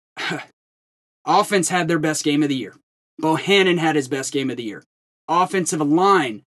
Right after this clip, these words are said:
had their best game of the year, okay? West Virginia, Scotty and I talked about it. West Virginia was leading the Big Twelve in sacks.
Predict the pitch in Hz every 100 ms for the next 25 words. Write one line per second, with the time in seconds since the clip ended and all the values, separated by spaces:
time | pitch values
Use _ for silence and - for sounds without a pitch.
0 | - 165 156 156 151 127 156 151 - 151
1 | 147 135 - 143 127 127 131 120 107 135
2 | 156 151 - - - 147 208 - 202 160
3 | 208 190 139 - _ _ _ _ - -
4 | 185 202 190 190 180 180 170 165 120 -
5 | _ - 165 202 208 165 214 202 190 151
6 | 156 196 214 214 208 175 180 139 180 196
7 | 165 - 185 180 175 - 165 170 160 165
8 | 165 139 - -